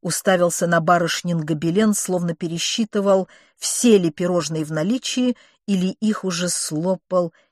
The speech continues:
негодник Апаш. "Нет, не все, не все пирожные он слопал", — в радостном возбуждении буркнул Леон. "Кое-что оставил тебе на закуску".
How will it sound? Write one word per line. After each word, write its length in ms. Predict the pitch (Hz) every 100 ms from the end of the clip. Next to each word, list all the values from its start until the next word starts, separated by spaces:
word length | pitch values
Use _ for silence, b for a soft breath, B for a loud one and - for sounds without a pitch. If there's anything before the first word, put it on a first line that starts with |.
| -
негодник 720 | 151 165 143 165 147 156 151
Апаш. 680 | 147 - 127 110 - - - _ _ _ _ _ _ _ _ -
"Нет, 440 | 202 208 190 170 -
не 180 | 220
все, 680 | 226 - - 127 117 117 104
не 300 | 127 165 226
все 420 | 220 - 208 208 208
пирожные 540 | 220 208 208 202 202
он 80 | 202
слопал", — 680 | - 208 196 196 202 196 190 B B B
в 100 | 151
радостном 520 | 165 151 151 - 156
возбуждении 680 | 156 143 151 135 160 156 156
буркнул 520 | 131 156 - 156 143
Леон. 420 | 151 151 147 147 B B B
"Кое-что 460 | 156 156 - 196
оставил 760 | 196 - - 156 147 151 160 175
тебе 360 | - 175 139
на 140 | 139 143
закуску". 880 | 180 - 139 135 135 - - 143